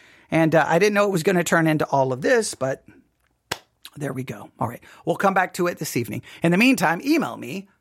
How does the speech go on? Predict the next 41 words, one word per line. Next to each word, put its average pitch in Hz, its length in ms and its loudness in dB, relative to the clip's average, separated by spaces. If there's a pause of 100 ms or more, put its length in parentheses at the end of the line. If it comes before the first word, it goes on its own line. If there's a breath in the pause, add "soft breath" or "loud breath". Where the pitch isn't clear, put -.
(160)
<laughs> 143 100 -8 (1120 soft breath)
Okay. - 140 -12 (240 soft breath)
I 143 80 2
need, 202 240 0
I 185 100 2
need 277 200 4
someone 302 260 4
else's 269 300 4
email 254 320 6
address. 165 520 -2 (220 loud breath)
I 180 80 2
need 254 160 4
someone 285 260 6
else's 269 320 4
e-, 247 180 4 (240 loud breath)
the 196 100 0
person 302 360 4
listening, 185 460 2
I'm 190 80 4
gonna 247 180 2
give 247 200 4
out 262 180 2
their 240 180 4
email 196 400 2
address. 143 440 -6
Okay. 185 160 -4
Whatever 269 500 2
your 247 180 0
email 247 300 4
address, 208 300 2
I'm 196 120 4
gonna, 214 200 0
okay, 143 200 0
no, 151 120 0
I'm 160 140 -4
gonna 196 260 0
give 202 160 -2
out 202 140 0
my 170 200 -6
email 135 300 -4
address. - 280 -8